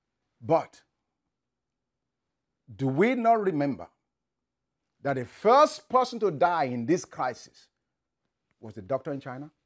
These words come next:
This is the case of Physician Heal Thyself. I mean, if the doctors had the answer, the man would not die.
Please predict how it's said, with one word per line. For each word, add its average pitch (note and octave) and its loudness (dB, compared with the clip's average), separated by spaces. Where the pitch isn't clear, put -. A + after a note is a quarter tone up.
This B3 -8
is E3 -12
the A#2+ -8
case E3+ -10
of D#3 -12
Physician F#3 -12
Heal G#3+ -4
Thyself. G#3+ -8
I G3 2
mean, G3 -2
if C#4+ 0
the G3 0
doctors G#3 -2
had A#3+ -6
the G#3 -4
answer, C4 -8
the F4 -2
man D4 2
would D#4+ 2
not E4+ 8
die. G4+ -4